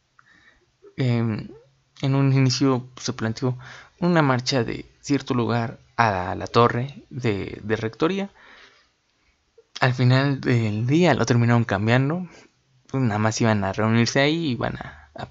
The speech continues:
a manifestarse. Y, y listo, ¿no? También, em,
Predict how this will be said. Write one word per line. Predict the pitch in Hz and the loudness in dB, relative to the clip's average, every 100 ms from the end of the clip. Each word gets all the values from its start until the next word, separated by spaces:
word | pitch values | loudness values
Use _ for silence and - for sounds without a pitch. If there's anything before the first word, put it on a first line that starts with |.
| - | -12
a | - 117 | -4 -2
manifestarse. | 110 110 131 127 190 185 214 - _ _ - - - _ _ | 0 0 0 0 -2 0 -4 -6 _ _ -20 -20 -20 _ _
Y, | 151 147 135 - | 0 2 2 -2
y | 143 | 0
listo, | 135 127 - 120 | 2 0 -2 -2
¿no? | 127 170 - - - | 0 -2 -6 -14 -4
También, | 131 123 127 127 123 | 2 4 4 4 2
em, | 127 113 107 107 107 | 0 2 2 0 -4